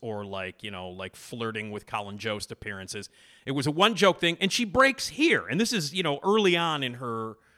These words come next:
in her stay on S N L. This is during her first season, one of her Weekend Update bits where she breaks. Uh, but she was constantly breaking. Her, her, she didn't have, uh, she couldn't do impressions.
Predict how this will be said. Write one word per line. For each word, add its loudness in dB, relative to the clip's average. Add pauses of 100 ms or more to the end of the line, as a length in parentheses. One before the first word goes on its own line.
(120)
in -2
her 0
stay 2 (300)
on -6
S -6
N -6
L. -4
This -2
is -2
during -2
her -6
first -6
season, -6 (280)
one -4
of -6
her 0
Weekend 0
Update 0
bits -4
where -4
she -6
breaks. -4
Uh, -4
but -8
she -6
was -6
constantly -4
breaking. 0 (360)
Her, -2
her, -4
she -6
didn't -2
have, -4
uh, -14
she -14
couldn't -2
do 0
impressions. -6